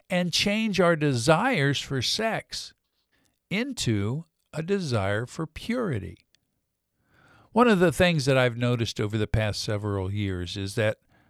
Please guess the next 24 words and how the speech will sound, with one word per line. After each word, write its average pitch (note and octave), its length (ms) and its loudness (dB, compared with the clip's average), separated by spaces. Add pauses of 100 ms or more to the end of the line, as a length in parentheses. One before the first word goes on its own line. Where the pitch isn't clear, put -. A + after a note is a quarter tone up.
(240)
my D#3+ 240 6
desire B2 640 4
to G2 80 2
look A2 260 0
at F2+ 160 -6
porn F#2+ 520 -2 (420)
or G#2+ 240 0
lust A#2+ 460 0
after A2+ 400 -4
women F#2+ 500 0 (800)
and G#2 400 -6
go C3+ 260 6
for A#2+ 200 -2
that G#2+ 280 0 (260)
temporary G#2+ 800 0
little A2 320 4
pleasure G#2 760 0 (520)
that's - 220 -8
only B2 220 0
gonna A2 200 0
cause B2 340 4
me G#2+ 140 -2
more F#2+ 220 -2
pain, A2+ 560 -2